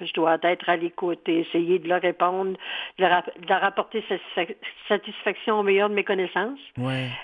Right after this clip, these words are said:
Speaker 1: Euh, les membres sont le moteur du rac, hein.
Speaker 2: Mhm. Et bien
Speaker 1: Euh,
Speaker 2: sûr.
Speaker 1: mais tout ça, c'est, c'est sûr que tout ça, là, je pourrais pas faire grand-chose, là. J'ai
Speaker 2: Mhm.
Speaker 1: un très bon conseil d'administration, des gens très, euh, des gens formidables.
Speaker 2: Mhm.
Speaker 1: Mon rôle est un petit peu de les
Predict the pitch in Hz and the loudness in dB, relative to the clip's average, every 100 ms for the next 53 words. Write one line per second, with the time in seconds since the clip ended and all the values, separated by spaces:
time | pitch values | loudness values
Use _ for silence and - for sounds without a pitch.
0 | - 175 180 185 196 208 214 214 - 190 | 2 4 6 6 4 4 2 0 0 -2
1 | 180 180 196 190 185 175 196 233 254 - | 0 0 2 2 2 2 2 -2 -8 -10
2 | _ 139 139 104 - - 135 180 175 170 | _ 0 0 -2 -8 -4 2 4 6 4
3 | 190 196 214 208 - 226 220 185 - - | 2 -2 -2 -4 2 2 2 -6 -6 -6
4 | 185 - 202 180 160 170 196 185 180 - | -6 -4 -4 -6 -8 -6 -2 -2 -4 -8
5 | 170 160 - 165 156 156 151 160 156 160 | -4 -4 0 -2 2 2 2 0 0 4
6 | 240 277 269 233 240 262 262 262 - 175 | 6 6 2 0 2 4 4 0 -4 -2
7 | 175 170 165 165 165 - 185 190 165 180 | 0 0 0 0 -2 2 4 4 4 2
8 | 180 180 170 - 180 170 170 170 - 156 | 2 0 -4 0 0 0 -2 -6 -4 -4
9 | - 180 180 160 160 175 165 - - 165 | 0 0 0 0 0 0 0 -2 0 4
10 | 165 160 160 160 - - - 165 185 180 | 4 4 4 2 -4 -16 -2 2 4 2
11 | 185 175 160 165 180 180 156 160 160 175 | 0 -2 2 4 4 2 -2 -6 -4 0
12 | 180 165 208 185 170 160 - 202 180 175 | 0 0 0 0 -2 -8 -6 -2 0 2
13 | 170 | 2